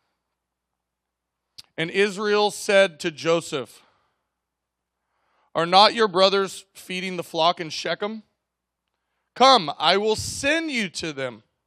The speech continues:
So his brothers, his ten older brothers, ten older brothers, have gone to Shechem,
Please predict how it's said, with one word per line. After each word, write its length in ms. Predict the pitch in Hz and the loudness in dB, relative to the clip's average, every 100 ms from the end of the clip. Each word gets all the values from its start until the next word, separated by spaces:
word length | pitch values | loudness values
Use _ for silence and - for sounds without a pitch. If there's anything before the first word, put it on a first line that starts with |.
| _ _ _ _ _ _ _ _ _ _ _ _ _ _ _ _ _ _ _ _ _ _ _ - | _ _ _ _ _ _ _ _ _ _ _ _ _ _ _ _ _ _ _ _ _ _ _ -10
So 220 | - 190 | -2 -2
his 120 | 151 | -2
brothers, 760 | - 208 226 233 233 208 - - _ _ _ _ | -2 2 4 4 2 -4 -12 -16 _ _ _ _
his 220 | - 175 - | -2 -2 -2
ten 500 | - 254 254 254 233 _ _ _ | -4 -2 -2 -6 -12 _ _ _
older 320 | 190 214 214 185 | 4 6 6 4
brothers, 600 | 160 160 175 175 - _ | 2 0 -2 -6 -12 _
ten 380 | - 180 151 165 _ - | -2 -2 -2 -8 _ -2
older 260 | 175 208 190 | 2 4 4
brothers, 560 | 170 170 170 160 - _ _ _ _ _ _ _ _ _ | 2 2 -2 -4 -12 _ _ _ _ _ _ _ _ _
have 140 | 160 147 | -2 6
gone 240 | 185 208 | 6 6
to 80 | 190 | 2
Shechem, 640 | - 202 190 151 147 170 | 0 2 2 0 -4 -12